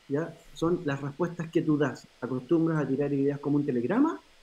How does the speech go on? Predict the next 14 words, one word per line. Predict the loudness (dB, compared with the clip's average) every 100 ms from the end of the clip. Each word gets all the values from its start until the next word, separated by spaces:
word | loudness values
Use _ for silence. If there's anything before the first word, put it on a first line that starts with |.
| -2
o | 0
te | 4 4
entretienes | 4 2 2 0 2 6 6 6 2 0
desarrollando | -2 -4 -4 -2 0 0 0 0 2
ideas | 2 2 -2
complejas | -4 -4 -4 -6 -6 -8
que | -6
tienen | -4 -2
muchas | -2 -4 -8
etapas? | -8 -8 -10 -16 -20 -20 -20 -20 -20 -4
La | -2 2
cuarta | 2 2 0 -2
es | -2
una | -2 -4 -6